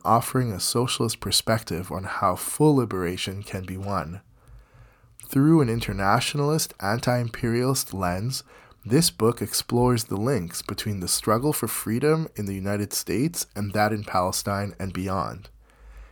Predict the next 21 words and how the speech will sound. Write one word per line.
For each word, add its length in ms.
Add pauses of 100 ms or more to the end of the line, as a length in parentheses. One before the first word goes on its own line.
(100)
It 100
examines 640
both 460
the 80
historical 880
and 160
contemporary 880
trajectory 840 (420)
of 140
the 80
Palestine 640
Solidarity 720
Movement 600 (360)
in 120
order 280
to 160
glean 480
lessons 520
for 180
today's 420
organizers 920